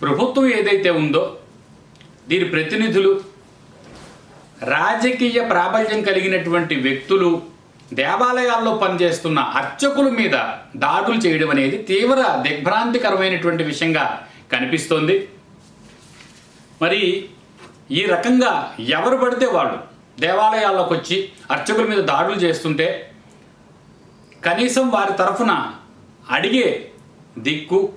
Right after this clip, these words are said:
ప్రశ్నించేటటువంటి ఒక దిక్కు, లేకపోతే ఈ దేవాలయాల్లో పనిచేసే అర్చకులకి మేము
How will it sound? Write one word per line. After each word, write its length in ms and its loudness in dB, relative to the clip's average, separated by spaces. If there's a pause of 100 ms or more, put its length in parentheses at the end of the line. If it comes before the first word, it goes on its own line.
(140)
ప్రశ్నించేటటువంటి 1300 0
ఒక 140 0
దిక్కు, 560 -2 (500)
లేకపోతే 800 0 (600)
ఈ 420 0 (680)
దేవాలయాల్లో 960 0
పనిచేసే 500 -2
అర్చకులకి 500 0
మేము 360 0